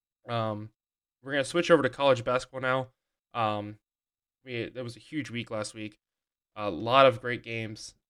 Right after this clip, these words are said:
Um, I, I tweeted out, "Feast Week is probably, uh, one of my favorite weeks of, of the year." Um, and that'll lead us into our top five in a little bit later. I'm getting ahead of myself. Um,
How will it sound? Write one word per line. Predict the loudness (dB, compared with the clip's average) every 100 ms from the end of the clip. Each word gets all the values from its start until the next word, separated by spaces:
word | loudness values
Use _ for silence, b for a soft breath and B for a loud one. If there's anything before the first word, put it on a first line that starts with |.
| _
Um, | -14 -14 -16 -20 _ _ _ _ _ _ _
I, | -10 -8
I |
tweeted | -10 -12 -8 -2
out, | 0 -2 -4 _ _ _ _ _ _ _
"Feast | -6 -6 -4
Week | -4 -4
is | -10
probably, | -8 -4 -2 -2 -4 _ _ -12
uh, | -6 -6 -6 -12
one | -8 -4
of | -4
my | -6
favorite | -4 -4 -4 -8
weeks | -10 -16 -16
of, | -16 -16
of | -16 -20
the | -16
year." | -12 -12 -12 _ _ _ -18
Um, | -12 -10 -12 -20 _
and | -4
that'll | -2 0
lead | -2 -4
us | -8
into | -14 -12
our | -12
top | -10 -12 -10
five | -10 -8
in |
a | -8
little | -10
bit | -10 -12
later. | -8 -6 -6 -8 _ _ _ -16
I'm |
getting | -10 -6
ahead | -4 -4
of |
myself. | -6 -10 -8 -8 _ _ _ _ _ _
Um, | -16 -12 -12 -14